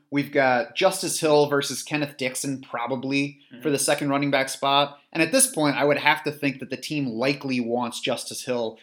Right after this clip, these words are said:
Speaker 1: to win that. He's more different from Mark Ingram as a player than Kenneth Dixon is.
Speaker 2: Yeah, um, Justice Hill, the smaller, speedier guy. My, my concern, where I think Dixon has the edge, is that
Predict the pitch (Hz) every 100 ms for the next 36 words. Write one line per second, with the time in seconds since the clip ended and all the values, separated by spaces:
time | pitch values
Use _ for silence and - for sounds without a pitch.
0 | _ - 123 110 127 120 110 104 104 -
1 | - - - - 190 208 170 156 143 147
2 | 156 147 147 143 - 127 113 - _ _
3 | - 151 143 135 131 131 135 135 127 123
4 | 117 113 - 131 120 113 107 - _ 107
5 | 123 117 - 127 92 98 107 - 85 87
6 | - - _ _ 180 170 135 139 - 147
7 | 143 131 131 160 160 160 156 156 143 143
8 | - 139 143 143 135 127 - - - -
9 | 151 143 127 123 127 127 131 143 156 156
10 | 160 165 147 208 233 185 147 151 147 147
11 | 156 - 156 160 143 143 131 123 147 143
12 | - 131 131 127 127 127 127 127